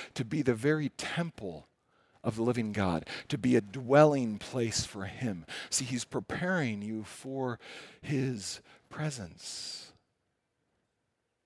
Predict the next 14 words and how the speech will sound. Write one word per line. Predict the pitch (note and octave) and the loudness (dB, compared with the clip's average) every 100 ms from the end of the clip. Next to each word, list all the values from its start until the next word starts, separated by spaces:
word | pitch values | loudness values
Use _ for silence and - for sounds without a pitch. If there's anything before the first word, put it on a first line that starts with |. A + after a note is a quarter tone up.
| _ - - | _ -20 -2
That | - D#3+ | 2 4
despair, | C3 - - D3+ E3+ | 4 2 8 10 10
it | D3+ | 8
doesn't | C#3 D3 C3 | 4 0 0
belong | C#3+ C3+ C#3 | 2 4 2
in | C#3 | -2
your | C3 A#2+ | -2 0
life | B2+ D3 A2 - - | 2 2 2 -4 -6
because | A#2+ D3+ A2+ | -4 -4 2
you | A#2+ | 6
have | A2 | 8
access | G#2+ G#2+ B2 - | 6 4 0 0
to | - | -4
God | G#2 A2+ G2 | -2 0 0